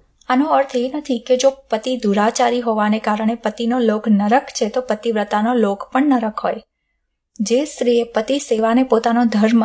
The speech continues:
કર્તવ્ય સમજીને પતિવ્રત ધારણ કર્યું છે, તેથી તેનો જે લોક હશે તે લોક પતિનો પણ હશે. તાત્પર્ય એ છે કે પતિવ્રતના તપોબળથી તેનું અને પતિનું બંનેનું કલ્યાણ થઈ જશે.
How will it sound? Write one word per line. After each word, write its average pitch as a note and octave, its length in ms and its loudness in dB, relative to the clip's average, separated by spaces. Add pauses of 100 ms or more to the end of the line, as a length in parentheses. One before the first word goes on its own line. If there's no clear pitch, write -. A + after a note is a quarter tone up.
(140)
કર્તવ્ય A3+ 440 -2
સમજીને A3 420 0
પતિવ્રત B3 520 -2
ધારણ A3 380 0
કર્યું A#3 340 0
છે, G#3 180 0 (760)
તેથી C#4+ 380 0
તેનો A#3 360 0
જે B3+ 240 2
લોક B3 300 0
હશે B3+ 240 2
તે B3 200 0
લોક B3 200 -2 (100)
પતિનો A3+ 360 -2
પણ A#3 200 -4
હશે. G#3+ 340 -4 (560)
તાત્પર્ય B3 560 2
એ D#4 160 -2
છે A#3+ 200 0 (280)
કે C#4+ 140 -4
પતિવ્રતના B3 800 0
તપોબળથી A#3 840 0 (280)
તેનું B3 340 2
અને B3+ 140 2
પતિનું A#3+ 420 -2
બંનેનું A#3+ 560 4
કલ્યાણ G#3 380 -2
થઈ G#3 180 -6
જશે. G#3 320 -6